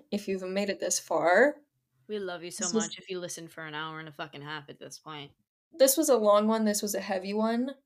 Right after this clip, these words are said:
Speaker 1: but I think it was important and necessary.
Speaker 2: Very necessary. You guys,
Speaker 1: To
Speaker 2: you have the
Speaker 1: establish
Speaker 2: right. Yeah.
Speaker 1: Yeah.
Speaker 2: But
Speaker 1: So
Speaker 2: anyways,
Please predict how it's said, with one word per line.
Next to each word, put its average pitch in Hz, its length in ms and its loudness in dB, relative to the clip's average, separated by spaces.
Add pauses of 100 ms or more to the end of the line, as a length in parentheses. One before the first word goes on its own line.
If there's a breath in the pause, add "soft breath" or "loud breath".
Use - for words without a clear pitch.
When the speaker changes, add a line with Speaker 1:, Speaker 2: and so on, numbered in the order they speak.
Speaker 1:
but 202 100 4
I 202 100 6
think 208 180 -4
it 202 80 -2
was 196 140 -4
important 202 720 -2 (220)
and 190 520 2
necessary. - 720 -2 (560)
Speaker 2:
Very 220 240 0
necessary. - 580 -10
You 185 100 -10
guys, 208 200 -8
Speaker 1:
To 208 60 -2 (260)
Speaker 2:
you 302 100 -6
have 196 160 6
the 185 60 4
Speaker 1:
establish 175 140 8
Speaker 2:
right. 156 220 -2 (380)
Yeah. 190 340 -8 (160)
Speaker 1:
Yeah. 180 160 2 (1400)
Speaker 2:
But - 60 -8
Speaker 1:
So 202 500 6 (2750)
Speaker 2:
anyways, 170 600 -10